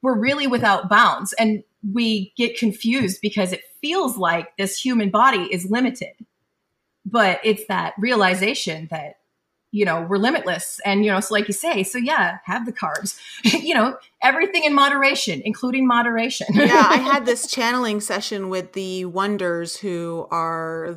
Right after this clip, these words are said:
Speaker 2: this group of entities residing in the twenty-ninth dimension. And they had channeled a book through the guy who they only channel through.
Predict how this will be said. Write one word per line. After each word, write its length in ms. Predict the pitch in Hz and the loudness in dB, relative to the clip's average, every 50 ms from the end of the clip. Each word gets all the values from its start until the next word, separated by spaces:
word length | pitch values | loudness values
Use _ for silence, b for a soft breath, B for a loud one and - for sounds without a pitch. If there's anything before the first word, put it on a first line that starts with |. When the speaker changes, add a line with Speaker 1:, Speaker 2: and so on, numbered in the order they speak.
| 165 | -8
Speaker 2:
this 880 | - 170 160 170 170 - - - - - - - - - - - - - - _ _ | -8 -6 -6 -6 -8 -8 -10 -10 -10 -10 -10 -10 -12 -12 -14 -16 -16 -18 -20 _ _
group 420 | - 196 208 226 233 233 226 226 - | -8 -2 0 0 0 0 -2 -4 -4
of 460 | - 196 190 185 180 175 175 - - b b b b b b b b b | -4 -2 -2 -2 -4 -6 -8 -14 -20 b b b b b b b b b
entities 480 | 190 208 208 208 196 - 208 185 185 - | -4 -4 -4 -4 -6 -6 -6 -6 -6 -6
residing 440 | 185 - 196 180 175 170 175 180 175 | -6 -4 -4 -4 -2 -2 -4 -6 -6
in 60 | 170 | -8
the 60 | 165 | -8
twenty-ninth 480 | 170 - 190 185 180 180 170 175 175 - | -8 -8 -8 -6 -6 -6 -6 -8 -8 -10
dimension. 600 | 180 165 147 151 151 - 156 151 160 185 208 b b b b b b b b b | -10 -8 -8 -10 -8 -10 -10 -10 -10 -12 -14 b b b b b b b b b
And 300 | 190 220 220 214 220 214 | -2 0 0 2 2 2
they 200 | 220 226 233 254 | 4 4 6 6
had 800 | 311 285 285 285 - 233 262 240 226 220 208 208 202 202 - - | 6 4 4 2 2 2 4 4 4 6 4 4 2 0 -2 -4
channeled 340 | - - 233 226 226 226 220 | -6 -2 0 2 2 2 2
a 60 | 214 | 0
book 280 | 220 214 208 208 208 - - | 0 0 0 0 -2 -8 -4
through 500 | 240 202 190 190 185 185 185 180 175 170 | -2 -2 0 0 0 0 0 -2 -2 -4
the 100 | 185 180 | -4 -2
guy 340 | 185 180 175 180 180 185 | 0 2 2 2 0 0
who 280 | 202 202 185 185 180 175 | -2 -2 -2 -2 -2 -2
they 160 | 180 175 165 | -2 -2 -2
only 300 | - 175 190 196 196 196 | -2 -2 -4 -4 -6 -6
channel 340 | 196 - 196 180 180 175 175 | -8 -8 -8 -6 -6 -6 -8
through. 360 | - - 165 160 160 170 170 | -8 -8 -8 -8 -8 -8 -10